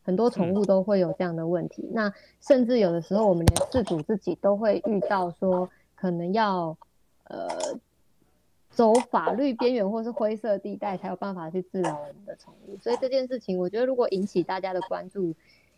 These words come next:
Speaker 1: 也希望说中央的立法委员或是各部会能够在这个议题上面可以帮助更多的饲主能够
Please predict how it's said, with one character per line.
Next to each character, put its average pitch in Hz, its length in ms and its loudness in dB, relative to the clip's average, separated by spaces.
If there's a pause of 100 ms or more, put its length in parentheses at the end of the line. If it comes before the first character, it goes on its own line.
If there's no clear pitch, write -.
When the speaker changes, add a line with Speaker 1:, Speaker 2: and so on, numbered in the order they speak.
(140)
Speaker 1:
也 180 200 4
希 220 260 -2
望 208 260 2
说 196 560 2 (540)
中 233 140 0
央 233 200 2
的 190 360 6
立 208 160 0
法 190 160 0
委 165 160 2
员 151 600 -4
或 196 100 0
是 202 140 -4
各 202 160 2
部 202 180 -2
会 190 300 2
能 156 200 -18
够 196 200 0
在 170 460 -4 (460)
这 196 60 0
个 196 80 0
议 214 120 2
题 165 180 0
上 170 220 -4
面 170 400 -4 (440)
可 185 200 2
以 185 100 6 (100)
帮 214 300 0
助 202 460 0 (240)
更 226 180 2
多 208 160 0
的 196 100 2
饲 196 300 -4
主 160 160 -4
能 165 160 -8
够 175 420 2